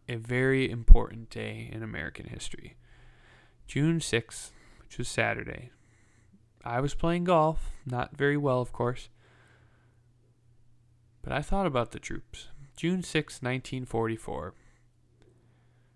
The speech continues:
It's the seventy-ninth anniversary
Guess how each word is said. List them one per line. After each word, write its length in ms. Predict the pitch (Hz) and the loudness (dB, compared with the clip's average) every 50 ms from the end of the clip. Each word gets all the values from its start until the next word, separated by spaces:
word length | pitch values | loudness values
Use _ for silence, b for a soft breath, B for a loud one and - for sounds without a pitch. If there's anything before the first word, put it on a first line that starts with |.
| _ _ _ _ _ _ _ _ _ _ | _ _ _ _ _ _ _ _ _ _
It's 100 | - - | -18 -14
the 80 | - | -14
seventy-ninth 760 | 120 - - 151 160 175 180 170 147 139 139 135 131 - - - | -4 0 0 2 2 2 0 0 0 0 0 -2 -4 -8 -10 -8
anniversary 760 | - 117 117 113 110 107 104 107 - - - - - - 123 | -6 -6 -6 -6 -6 -6 -6 -6 -8 -8 -8 -8 -8 -10 -12